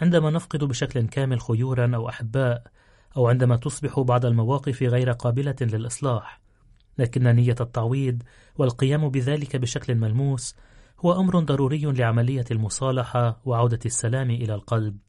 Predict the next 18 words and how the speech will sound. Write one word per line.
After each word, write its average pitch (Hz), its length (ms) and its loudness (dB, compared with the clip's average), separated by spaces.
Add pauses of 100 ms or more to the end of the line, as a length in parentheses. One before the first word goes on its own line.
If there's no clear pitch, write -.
(640)
ولكي 113 380 2
يكون 120 320 2
مسيحياً 123 760 0 (380)
ويلمس 147 500 2
قلب 147 280 -2
الشخص 127 360 -4
المتضرر 123 760 -2 (420)
بدون 131 220 4
أن 127 160 2
يكون 135 360 2
مجرد 131 400 0
فعل 131 300 -2
عدالة 120 360 0
تبادلية، 120 960 0 (560)
يتطلب 131 520 0
التعويض 123 460 -2
موقفين 127 640 -2
ملزمين: 113 680 0